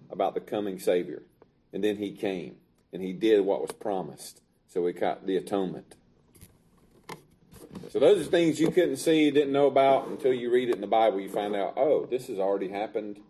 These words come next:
been happening, been in God's mind and heart for all these millennia. And then it came to pass in Christ. And then at some point, God issues a gospel call. A preacher, somebody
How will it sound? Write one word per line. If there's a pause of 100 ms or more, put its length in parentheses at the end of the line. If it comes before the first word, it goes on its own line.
(500)
been
happening,
been
in
God's
mind
and
heart
for
all
these (540)
millennia. (720)
And (840)
then
it
came
to
pass
in
Christ. (1300)
And
then
at
some
point, (220)
God
issues
a
gospel
call. (600)
A
preacher,
somebody